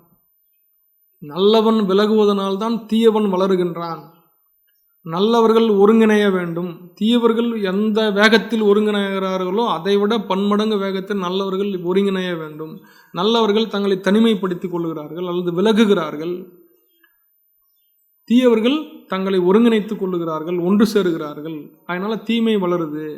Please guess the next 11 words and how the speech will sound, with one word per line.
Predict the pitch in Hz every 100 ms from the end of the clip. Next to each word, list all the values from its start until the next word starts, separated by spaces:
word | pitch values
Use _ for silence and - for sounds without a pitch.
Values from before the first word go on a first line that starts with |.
| 147
நன்மை | 165 196 208 202
குறையுது. | 202 165 156 147 151 147
அதனால | 156 165 190
தயவு | 165 190 214
செய்து | 202 185 190 277 - - _ -
இந்த | 185 170
அடிப்படையை | 190 214 226 226 202
புரிந்து | 202 220 220 208
கொண்டு | 208 214 294 -
நாம் | 190 185 180
செயல்பட்டால்தான் | 180 202 185 175 170 165 170 254